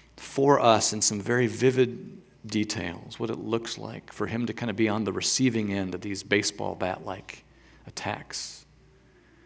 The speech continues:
And he says, "This is how sin is killing me and how sin kills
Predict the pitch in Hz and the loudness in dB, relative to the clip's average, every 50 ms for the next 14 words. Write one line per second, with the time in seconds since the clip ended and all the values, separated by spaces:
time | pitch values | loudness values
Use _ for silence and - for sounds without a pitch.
0 | - - _ _ _ _ _ 117 117 107 - 117 113 110 107 - - 127 143 143 | -20 -20 _ _ _ _ _ -2 2 2 6 6 6 6 4 2 4 4 4 6
1 | - 165 131 - - - - 139 139 131 127 123 120 120 - - - - - - | 6 4 2 2 0 0 2 4 4 6 4 4 2 0 -2 -8 -16 -8 -4 -2
2 | - - - - 131 131 120 110 101 - - - - - 151 131 120 110 107 101 | -2 0 0 2 2 2 2 0 0 -2 -4 -8 -4 -4 -2 -2 -2 -4 -4 -6
3 | 101 104 101 98 95 92 101 98 82 - - 120 113 - - - 131 113 110 104 | -6 -6 -6 -6 -6 -8 -8 -8 -6 -4 -4 -4 -2 0 0 0 0 -2 -4 -4
4 | - - 127 110 107 104 101 - - | -6 -4 -2 -2 -2 -2 -4 -6 -8